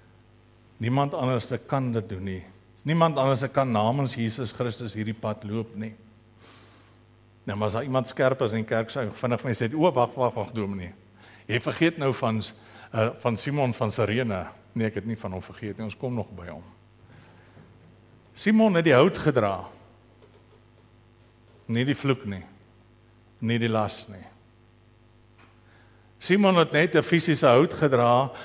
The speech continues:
maar hy is nie daaraan vasgespijker nie. Christus is.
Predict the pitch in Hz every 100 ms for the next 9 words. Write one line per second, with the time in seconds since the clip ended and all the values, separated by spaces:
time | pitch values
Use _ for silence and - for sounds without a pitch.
0 | - 147 143 151 170 143 139 143 139 170
1 | 160 143 - 107 98 98 85 92 - -
2 | _ _ _ _ _ _ _ _ _ -
3 | - - - - - - 127 113 - 92
4 | 104 98 - -